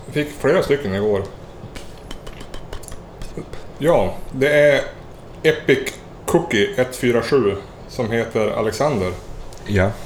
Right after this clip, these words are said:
Speaker 1: Eh, han har nyss börjat lyssna på våran podd, men
Speaker 2: Jaha.
Speaker 1: han har lyssnat,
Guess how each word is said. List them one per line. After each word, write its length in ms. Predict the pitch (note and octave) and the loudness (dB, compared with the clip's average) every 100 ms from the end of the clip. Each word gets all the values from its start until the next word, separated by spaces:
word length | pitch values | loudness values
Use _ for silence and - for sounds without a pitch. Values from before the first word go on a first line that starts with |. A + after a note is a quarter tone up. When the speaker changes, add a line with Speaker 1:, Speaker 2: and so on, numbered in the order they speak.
| - - - - - - - - - - A2+ | -8 -8 -10 -12 -14 -14 -14 -14 -14 -8 -2
Speaker 1:
Eh, 600 | G#2 G2+ G2 F#2+ F#2+ F#2 F2+ - - - - - - - - - | 0 2 2 2 0 -2 -4 -8 -14 -16 -16 -16 -16 -18 -18 -10
han 260 | - C#3 | -2 2
har 100 | B2+ | 4
nyss 260 | A2+ A2 - | 4 2 4
börjat 200 | A2+ A2 | 4 6
lyssna 260 | A2 - | 4 2
på 80 | B2+ | 2
våran 180 | G#2 G#2 | 2 2
podd, 280 | B2+ G2 F#2+ - - | 4 2 0 -8 -2
men 100 | A2+ | 2
Speaker 2:
Jaha. 120 | B2 | 4
Speaker 1:
han 120 | B2+ | 4
har 80 | B2 | 4
lyssnat, 600 | B2 - C#3 B2 G2+ | 2 0 2 4 4